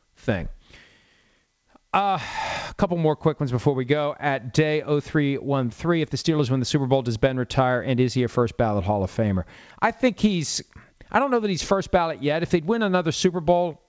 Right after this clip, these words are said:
I think he probably would be, because he doesn't get a whole lot of credit for the first Super Bowl, 'cause he really didn't do much in Super Bowl forty.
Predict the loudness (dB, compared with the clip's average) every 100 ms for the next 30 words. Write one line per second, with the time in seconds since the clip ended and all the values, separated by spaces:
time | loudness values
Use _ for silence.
0 | -2 -2 0 -2 0 -2 -2 0 0 0
1 | -4 0 0 0 -2 0 0 0 0 -4
2 | -20 -2 0 2 2 0 2 0 0 0
3 | -2 -2 -4 -2 0 2 2 0 2 0
4 | 2 0 2 0 2 -2 0 0 2 2
5 | 0 -4 -6 -2 0 2 0 2 0 2
6 | 0